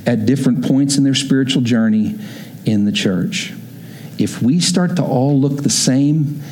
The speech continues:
that's a problem because it means we're not reaching the community.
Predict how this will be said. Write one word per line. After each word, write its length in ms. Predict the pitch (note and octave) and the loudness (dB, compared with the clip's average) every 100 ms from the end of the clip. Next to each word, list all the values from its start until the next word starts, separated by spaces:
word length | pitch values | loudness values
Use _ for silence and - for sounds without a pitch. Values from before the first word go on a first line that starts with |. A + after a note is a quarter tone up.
| - - - | -16 -8 -2
that's 280 | A2+ - | -2 0
a 40 | - | -2
problem 680 | - C3 A#2+ G2+ E2+ F2 - - - - | -2 0 0 0 0 -2 -4 -10 -16 -8
because 280 | - - G#2 | -4 0 0
it 100 | B2+ | 2
means 280 | A2+ A2+ G#2+ | 2 2 2
we're 100 | G#2+ | 2
not 480 | G2+ G2+ F#2+ G2+ G#2 | 2 2 0 -2 -2
reaching 480 | G2 F#2+ - F#2+ F2+ | 0 0 0 0 0
the 80 | |
community. 720 | F2 F2+ F#2+ F#2 D#2+ - - | -2 -2 0 0 -2 -2 -2